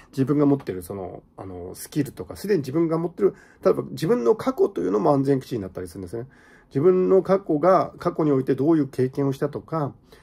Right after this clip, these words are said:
そういうことが、あの、自分の安全基地になってくれたりもするんで、だから常に過去をす-、振り返って過去を育てていくことによって、自分の中の安全基地を育んでいくことができるんですけども。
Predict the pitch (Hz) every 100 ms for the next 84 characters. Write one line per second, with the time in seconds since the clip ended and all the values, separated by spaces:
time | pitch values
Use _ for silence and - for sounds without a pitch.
0 | _ _ - 185 196 196 175 208 170 -
1 | 123 113 104 110 120 117 110 117 120 123
2 | 113 - 95 - 101 92 92 92 113 95
3 | 120 131 - - _ _ - 139 - -
4 | 240 214 156 165 170 135 123 - _ -
5 | 147 151 147 156 131 156 156 123 - 127
6 | 139 143 - 101 98 - - 101 90 82
7 | 127 113 - _ _ _ - 117 120 113
8 | 101 92 104 101 101 92 - 82 104 101
9 | 98 90 85 - 87 82 90 107 98 87
10 | - 104 131 110